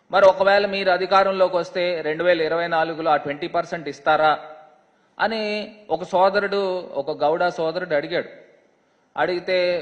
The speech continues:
"చాలా మంచి question అడిగావు brother, నేను మా పార్టీలో ఆలోచించి, పెద్దలతో ఆలోచించి నిర్ణయం తీసుకున్నాను." అసలు నువ్వు మేనిఫెస్టోలో, మీ తండ్రి పెట్టిన మేనిఫెస్టోనే మీరు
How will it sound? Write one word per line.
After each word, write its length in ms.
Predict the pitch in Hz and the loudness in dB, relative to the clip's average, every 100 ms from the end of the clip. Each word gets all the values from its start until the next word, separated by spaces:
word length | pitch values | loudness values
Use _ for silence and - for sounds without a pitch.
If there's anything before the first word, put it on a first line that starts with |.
| - - | -8 -4
"చాలా 160 | 156 170 | -2 -2
మంచి 300 | 156 170 202 | -4 -6 -8
question 320 | 175 160 165 | -8 -6 -6
అడిగావు 260 | 156 151 120 | -4 -4 -4
brother, 320 | 131 156 214 - - _ _ - _ _ | -4 -4 -8 -12 -20 _ _ -20 _ _
నేను 360 | 147 160 156 143 | -8 -6 -6 -6
మా 160 | 143 | -6
పార్టీలో 640 | 135 139 156 180 175 165 151 | -2 -2 -2 -6 -6 -2 0
ఆలోచించి, 640 | 135 156 160 160 156 160 | 0 0 -4 -6 -14 -12
పెద్దలతో 480 | 139 127 135 151 147 | -6 -4 -4 -4 -2
ఆలోచించి 560 | 123 143 147 147 - 120 | -2 -4 -10 -16 -16 -14
నిర్ణయం 300 | 120 139 110 | -12 -12 -12
తీసుకున్నాను." 380 | 104 - _ _ _ _ _ _ _ _ _ - | -16 -20 _ _ _ _ _ _ _ _ _ -8
అసలు 260 | 156 214 220 | -6 -4 -4
నువ్వు 400 | 190 190 196 233 | -6 -8 -4 0
మేనిఫెస్టోలో, 800 | 220 220 214 220 214 220 214 214 | 2 2 0 -4 -2 -2 -2 -2
మీ 160 | 196 | -6
తండ్రి 380 | - 170 185 202 | -2 -2 0 -2
పెట్టిన 340 | 208 202 202 | -2 -6 -4
మేనిఫెస్టోనే 920 | 196 185 190 190 202 - 202 202 214 | 0 0 0 -4 -6 -4 -2 0 0
మీరు 520 | 226 220 208 202 196 | 0 0 2 2 0